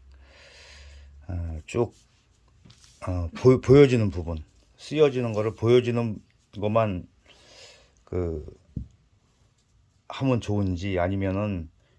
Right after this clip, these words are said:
열여섯 자를 다 써놓고 똑같은 형식으로, 어, 한자 한자에 대한 설명을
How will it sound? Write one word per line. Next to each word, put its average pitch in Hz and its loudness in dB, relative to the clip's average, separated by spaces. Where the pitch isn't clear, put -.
열여섯 107 -2
자를 101 -2
다 90 -10
써놓고 123 -4
똑같은 110 -2
형식으로, 101 -6
어, 87 -8
한자 117 -2
한자에 104 -2
대한 92 -2
설명을 117 -4